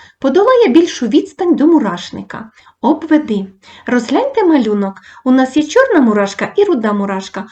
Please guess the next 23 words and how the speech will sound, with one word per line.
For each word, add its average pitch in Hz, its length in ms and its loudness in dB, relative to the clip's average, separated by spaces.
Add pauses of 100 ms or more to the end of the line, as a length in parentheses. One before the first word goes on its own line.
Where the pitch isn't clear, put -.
(200)
Кожна 233 400 2
з 208 100 -10
них 330 320 -2
ішла 233 300 -2
своїм 233 340 -4
шляхом. 220 580 -8 (260)
Їхній 285 440 2
шлях — 392 380 -2 (220)
це 240 180 0
ламана 359 460 2
лінія. 226 520 0 (260)
Кожна 269 460 2
їхня 247 380 -2
лінія 359 360 2
складається 277 680 -2
із 226 280 -2
двох 311 320 -2
ланок. 226 420 0 (340)
Виміряйте 220 760 2 (280)
обидві 226 480 2
ланки 208 400 0
кожної 202 520 -4
лінії, 226 540 -2